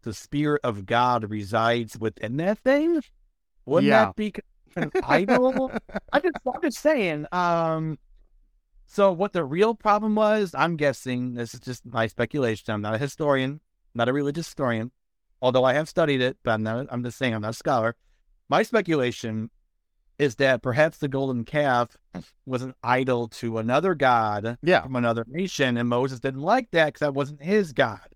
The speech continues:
Speaker 2: Mm-hmm.
Speaker 1: So it wasn't so much that the idol was the problem, it was the wrong idol for the wrong god.
Speaker 2: And then
Speaker 1: So
Speaker 2: it, then it went on to, uh, inspire the mascot of movies.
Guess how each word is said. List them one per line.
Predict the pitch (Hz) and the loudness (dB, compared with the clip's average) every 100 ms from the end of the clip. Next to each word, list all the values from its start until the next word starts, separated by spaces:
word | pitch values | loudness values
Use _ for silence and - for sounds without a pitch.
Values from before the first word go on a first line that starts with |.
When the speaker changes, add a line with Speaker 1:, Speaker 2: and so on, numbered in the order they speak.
| _ 135 | _ -4
Speaker 2:
Mm-hmm. | 139 160 - | -2 -2 0
Speaker 1:
So | 156 147 135 127 - _ _ _ | 2 4 4 0 -4 _ _ _
it | 135 | -2
wasn't | 165 220 185 | 0 0 2
so | 202 185 | 2 4
much | 180 180 - | 2 2 -2
that | |
the | - 151 | -6 0
idol | 170 214 202 165 | 2 2 2 2
was | 147 | 0
the | 123 | -2
problem, | 107 127 123 127 | 0 2 2 -2
it | 143 | -6
was | 135 127 | -6 -4
the | 127 | -4
wrong | 120 139 151 160 156 151 | 0 2 2 2 0 0
idol | 131 123 123 120 120 | 2 2 2 2 0
for | 113 120 | -2 -4
the | 113 | -4
wrong | 110 117 113 107 104 | -2 0 0 -2 -4
god. | 127 139 127 117 - - _ _ 170 - _ _ | -2 0 -2 -6 -12 -20 _ _ -18 -18 _ _
Speaker 2:
And | - 123 | -2 2
then | 123 | 4
Speaker 1:
So | 120 113 110 | 4 4 0
Speaker 2:
it, | - | 0
then | 139 | -2
it | 113 | 0
went | 104 101 | -2 0
on | 98 95 | -2 -4
to, | - 101 95 82 | -8 -8 -6 -8
uh, | 87 87 - _ _ _ | -8 -10 -14 _ _ _
inspire | - 104 - 110 110 104 113 - _ _ | -8 -6 -2 2 2 0 -4 -8 _ _
the | 113 98 | -2 -2
mascot | 95 98 - 104 | -2 -4 -2 -2
of | 104 98 | -2 -4
movies. | 107 107 101 82 - | -6 -4 -4 -6 -12